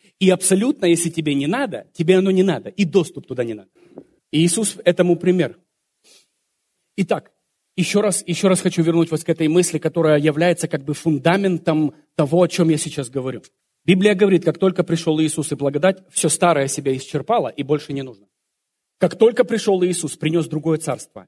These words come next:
не от этого мира, то закон и религия полностью себя исчерпали и пришли в негодность и ненужность.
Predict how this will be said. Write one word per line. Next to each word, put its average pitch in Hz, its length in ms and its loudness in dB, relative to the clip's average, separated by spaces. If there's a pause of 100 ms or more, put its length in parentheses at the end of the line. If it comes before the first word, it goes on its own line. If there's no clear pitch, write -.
не 160 240 0
от 196 180 -4
этого 170 240 -4
мира, 135 300 -4 (240)
то 165 100 2
закон 254 600 2
и 196 100 2
религия 185 480 -2
полностью 233 680 0
себя 180 340 0
исчерпали 156 640 -2
и 185 220 -2
пришли 185 600 0
в 123 200 -12
негодность 180 1080 -2
и 156 120 -4
ненужность. 131 520 -12